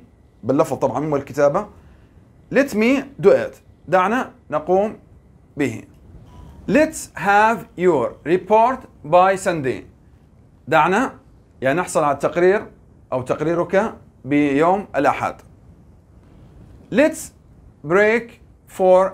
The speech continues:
lunch. دعنا نستريح للغداء. Let's have your report by Sunday.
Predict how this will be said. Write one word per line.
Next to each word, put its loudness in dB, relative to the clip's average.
lunch. -2
دعنا 0
نستريح 0
للغداء. -2
Let's 2
have 2
your 0
report 2
by 2
Sunday. -4